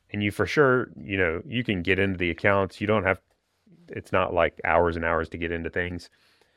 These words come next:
You generally know where your money's going. Like,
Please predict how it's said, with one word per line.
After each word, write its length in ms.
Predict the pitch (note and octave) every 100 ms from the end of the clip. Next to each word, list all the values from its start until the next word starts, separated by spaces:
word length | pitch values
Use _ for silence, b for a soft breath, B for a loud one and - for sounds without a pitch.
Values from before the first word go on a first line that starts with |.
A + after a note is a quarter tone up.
| _ _ -
You 200 | G#2+ G#2+
generally 560 | G2 A2 A2+ C3 C3
know 200 | B2 B2+
where 120 | B2+
your 120 | C3 B2+
money's 340 | B2+ B2+ A2+
going. 560 | - B2 B2 B2+ B2 B2
Like, 280 | G#2+ G2 -